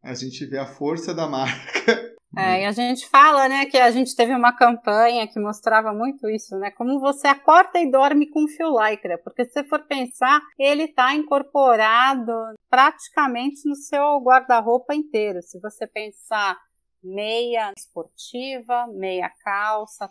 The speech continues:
Speaker 2: toda a parte de underwear, lingerie, os elásticos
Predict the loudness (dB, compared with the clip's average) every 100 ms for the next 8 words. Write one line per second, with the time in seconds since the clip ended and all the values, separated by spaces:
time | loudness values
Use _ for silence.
0 | -12 -6 -6 -4 -6 -8 -16 -16 -14 -10
1 | -8 -6 -8 -8 -6 -2 0 0 -2 -6
2 | _ _ _ -12 -6 -6 -6 -6 -6 -6
3 | -6 -4 -6 -10 _ -14 -8 -4 0 2
4 | 2 0 -4 -18 -12 -12 -10 -8 -8 -10
5 | -20 -20